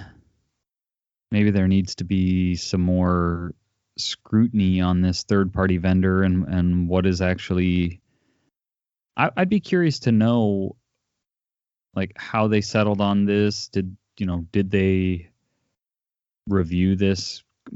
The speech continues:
course ma-, I would, I've gotta imagine they reviewed, somebody at the O D N R reviewed this course material and approved it and wa-, you know, was happy with it. And then did it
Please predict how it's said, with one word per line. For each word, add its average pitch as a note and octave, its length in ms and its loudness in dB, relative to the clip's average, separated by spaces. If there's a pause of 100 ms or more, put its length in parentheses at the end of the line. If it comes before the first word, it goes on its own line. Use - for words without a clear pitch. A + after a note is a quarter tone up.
(300)
course G2+ 300 -2
ma-, G#2+ 140 -2
I E2+ 120 -6
would, E2+ 120 -6 (160)
I've D#2+ 160 -16 (140)
gotta F#2 240 0
imagine D#2+ 480 -2
they D#2+ 120 -2
reviewed, F2+ 720 0 (420)
somebody F#2+ 420 0
at D#2 80 -8
the E2 140 -2
O E2 60 0
D E2 120 -2
N D#2+ 80 -2
R D#2+ 120 -2
reviewed F2 600 0
this F2 240 -2
course F2+ 340 -4
material F2+ 600 0
and E2+ 80 2
approved F2+ 480 -2
it F#2 180 2 (100)
and F2 140 -2
wa-, E2 100 -2 (100)
you F#2 80 -2
know, E2+ 120 0
was E2+ 240 -6
happy E2+ 340 -2
with F#2 240 0
it. G#2+ 200 2 (340)
And E2+ 160 0
then E2+ 240 2
did E2 180 -2
it E2+ 140 -2